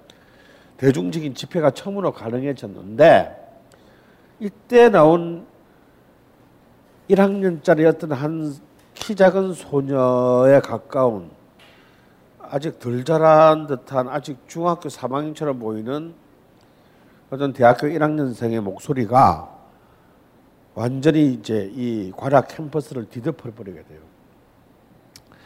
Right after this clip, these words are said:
그는 결코 대중적인 가수, 가수로서 성-, 로-, 성공할 생각도 없었고 시도도 하지 않았으며, 어, 결국은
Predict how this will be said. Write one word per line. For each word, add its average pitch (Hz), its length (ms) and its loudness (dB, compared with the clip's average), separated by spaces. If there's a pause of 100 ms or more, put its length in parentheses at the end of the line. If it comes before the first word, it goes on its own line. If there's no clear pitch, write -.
(220)
그는 170 220 2
결코 170 300 2
대중적인 156 560 -2
가수, 107 420 -8 (140)
가수로서 139 480 -6
성-, 127 520 -14
로-, 139 240 2 (540)
성공할 143 360 -2
생각도 180 420 -4
없었고 165 640 -2 (300)
시도도 156 400 0
하지 160 240 2
않았으며, 151 640 -4 (880)
어, 117 840 -4 (300)
결국은 151 300 -4